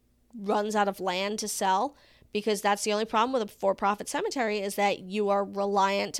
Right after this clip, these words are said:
on grave sales to pay your bills,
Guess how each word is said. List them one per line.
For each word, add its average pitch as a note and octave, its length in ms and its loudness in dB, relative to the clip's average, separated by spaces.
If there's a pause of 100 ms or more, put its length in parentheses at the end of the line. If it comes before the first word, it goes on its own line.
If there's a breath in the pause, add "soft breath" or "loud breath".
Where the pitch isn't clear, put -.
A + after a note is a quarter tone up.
on G#3 300 0
grave A#3 260 4
sales G3 520 -2
to - 280 -6
pay G3+ 220 -4
your G3 100 -4
bills, G3+ 640 -4